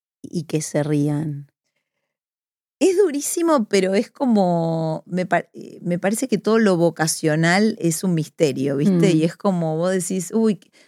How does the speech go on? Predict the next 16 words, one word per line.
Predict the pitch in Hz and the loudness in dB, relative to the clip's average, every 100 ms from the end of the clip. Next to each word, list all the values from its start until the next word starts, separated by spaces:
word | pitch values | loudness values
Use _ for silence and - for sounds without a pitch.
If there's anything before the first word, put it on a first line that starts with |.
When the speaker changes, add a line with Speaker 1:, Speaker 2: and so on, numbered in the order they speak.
| _ | _
Speaker 2:
nada, | 180 185 151 - _ - _ _ 202 - _ - | 0 0 -2 -12 _ -20 _ _ -14 -14 _ -2
voy | 220 254 | 2 4
a, | 202 175 _ _ | 2 0 _ _
para, | 185 185 185 180 - | -2 2 2 0 -2
para, | 175 165 156 - - - | 2 2 0 -8 -10 -10
a, | - - | -12 -2
a | 160 170 180 _ _ _ | 0 0 -2 _ _ _
copiar | 190 170 208 220 226 | -2 0 2 2 4
una | 202 | 2
frase | 180 190 202 208 | 2 0 2 2
que | |
se | 170 | 2
le | 160 | 0
escuché | - 175 185 | -2 0 0
a | 180 | 2
Campi, | 196 202 202 220 233 | 2 4 2 2 0